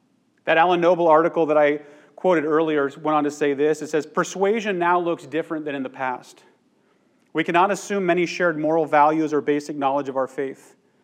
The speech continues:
In fact, we should assume that many of our unbelieving neighbors have only a deeply misinformed understanding of our faith and are hostile to our morality."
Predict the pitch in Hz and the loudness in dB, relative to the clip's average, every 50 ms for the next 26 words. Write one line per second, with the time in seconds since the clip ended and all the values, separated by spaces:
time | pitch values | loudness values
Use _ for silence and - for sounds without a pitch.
0 | _ _ _ _ _ _ _ _ - - 165 - - 190 202 220 220 214 - 180 | _ _ _ _ _ _ _ _ -2 -2 -2 0 2 4 4 4 4 4 0 -6
1 | 185 165 - - - - 247 285 254 208 - - - 190 185 180 170 165 165 156 | -8 -8 -8 -8 -4 -2 -2 0 0 -2 -2 -4 -4 -4 -2 -2 -2 -2 -2 -2
2 | 156 175 202 226 226 208 196 180 180 170 170 180 175 180 180 180 170 170 170 156 | -2 -2 -2 -2 -2 0 2 2 2 2 0 -2 -2 -2 -2 -2 -2 -2 -4 -4
3 | 151 156 156 147 156 156 151 165 151 139 147 147 151 151 151 147 143 139 123 143 | -2 -2 -2 -2 -4 -6 -4 -4 -4 -4 -4 -4 -4 -4 -2 -2 -4 -4 -6 -8
4 | 147 160 185 - 196 196 190 165 151 156 156 - 180 165 147 - - 147 151 147 | -10 -10 -10 -8 -8 -6 -6 -4 -4 -4 -6 -6 -6 -8 -8 -8 -6 -4 -4 -4
5 | 147 151 147 143 139 139 - - 160 147 143 143 135 131 120 123 123 123 - 143 | -2 -4 -4 -4 -4 -6 -8 -8 -8 -8 -6 -6 -6 -6 -4 -6 -6 -6 -6 -6
6 | 139 135 135 139 - _ _ _ _ _ _ _ _ - 139 131 135 131 - 151 | -6 -6 -6 -8 -12 _ _ _ _ _ _ _ _ -6 -2 0 0 0 0 0
7 | 151 151 147 - - 156 151 143 143 147 147 - - 143 135 135 - - 127 127 | 0 0 0 -2 -4 -4 -4 -4 -4 -6 -10 -12 -10 -10 -8 -8 -8 -8 -6 -4
8 | 127 127 127 127 - - - _ _ _ _ - 131 131 127 123 123 127 127 127 | -2 -2 -4 -4 -8 -14 -20 _ _ _ _ -10 -6 -4 -2 0 0 0 -2 -4
9 | - - - - - | -6 -10 -14 -18 -20